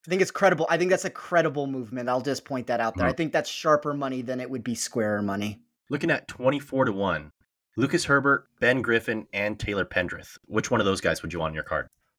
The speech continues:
Speaker 1: Ooh, Griffin and Pendrith are very close. Like, I, I pretty much every single week am lower on Herbert than the general public. I, I, this has been the most my model has probably liked him in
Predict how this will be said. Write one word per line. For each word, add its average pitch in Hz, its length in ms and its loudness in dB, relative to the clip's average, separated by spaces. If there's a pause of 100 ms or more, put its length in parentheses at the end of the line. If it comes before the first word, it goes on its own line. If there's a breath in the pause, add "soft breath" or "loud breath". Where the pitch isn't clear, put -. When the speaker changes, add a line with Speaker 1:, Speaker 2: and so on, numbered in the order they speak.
Speaker 1:
Ooh, 185 220 8 (360 loud breath)
Griffin 240 380 4
and 180 140 0
Pendrith 151 400 -2
are 143 80 -4
very 143 500 2
close. 139 480 -6
Like, 151 140 -2
I, 196 440 2
I 220 400 4 (140)
pretty 247 220 0
much 196 180 0
every 170 220 2
single 160 320 0
week 147 240 2
am 151 140 0
lower 147 420 6
on 139 100 6
Herbert 135 560 0 (460 soft breath)
than 180 120 4
the 175 80 4
general 156 300 4
public. 160 300 2
I, - 280 -2
I, - 40 2
this 233 260 8
has 208 140 -2
been 185 260 4
the 135 200 0 (120)
most 180 640 4
my 165 160 2
model 156 360 4
has 151 140 -6
probably 160 320 2
liked 147 340 0
him 151 320 -4
in 147 400 -8